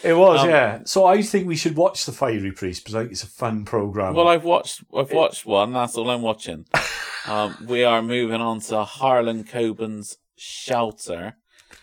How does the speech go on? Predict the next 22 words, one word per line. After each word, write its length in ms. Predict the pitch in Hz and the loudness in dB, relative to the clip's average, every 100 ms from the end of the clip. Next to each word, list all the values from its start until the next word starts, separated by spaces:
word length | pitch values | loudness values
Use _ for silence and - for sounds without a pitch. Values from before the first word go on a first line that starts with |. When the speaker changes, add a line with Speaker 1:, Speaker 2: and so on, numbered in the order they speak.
| _ _ - | _ _ -8
Speaker 2:
And 180 | 113 | -6
then 140 | 120 120 | -4 -4
we've 160 | 117 | -4
had 160 | 117 117 | -2 0
a 60 | 107 | 0
recommendation 840 | 117 - 117 110 123 123 - 98 | -2 -6 -10 -4 -2 -2 -6 -12
for 100 | 92 | -10
the 100 | 98 | -8
week 220 | 95 95 101 | -8 -8 -8
after, 440 | 98 - 117 123 | -10 -10 -8 -6
which 340 | 117 - - - | -8 -12 -16 -14
was, 640 | 127 120 120 120 - - _ - - - - | -12 -10 -10 -14 -18 -20 _ -16 -14 -16 -16
I 120 | - | -14
sent 300 | 113 120 113 | -10 -8 -8
it 140 | 87 - | -10 -16
to 120 | - | -14
you. 200 | 104 101 | -12 -10
What 180 | 110 - | -10 -10
was 180 | 107 101 | -12 -14
it? 200 | - - | -16 -8
Speaker 1:
Can't 220 | - 101 | -4 -2
remember. 440 | 104 104 104 98 | -2 -2 -2 -6